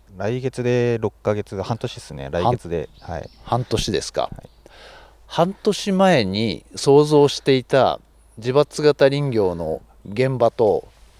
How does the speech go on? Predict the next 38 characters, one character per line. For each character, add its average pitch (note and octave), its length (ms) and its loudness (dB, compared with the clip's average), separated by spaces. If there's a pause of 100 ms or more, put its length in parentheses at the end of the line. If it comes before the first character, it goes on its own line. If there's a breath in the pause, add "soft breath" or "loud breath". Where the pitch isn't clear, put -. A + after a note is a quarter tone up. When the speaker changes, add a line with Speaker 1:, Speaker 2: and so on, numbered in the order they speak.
Speaker 2:
今 D3+ 300 2
六 B2+ 140 -2
ヶ - 140 -2
月 C#3 280 -2
過 A2+ 80 -8
ご G#2 100 -2
さ A2+ 160 2
れ G#2 80 2
て、 F2+ 160 -2
ま G2+ 180 -2
あ、 A#2 40 -2
あ C#3+ 40 -2
と A2+ 160 -2
今 A#2+ 160 -6
先 B2 160 -4
輩 B2+ 140 0
の B2+ 60 -2
皆 C3 180 0
さ B2+ 80 -2
ん F2 60 -4
も G#2 100 -6
ね、 A#2+ 80 0
い A#2+ 60 0
ろ B2 100 0
い - 20 0
ろ A2 60 -2
話 C3 240 -4
し - 40 -10
て A#2+ 100 2
ら F#2 80 2
っ - 20 -6
し - 100 -8
ゃ - 20 -4
い G2 60 -4
ま F#2 80 -6
す - 100 -10
け E2+ 80 -6
ど、 C#2 200 -4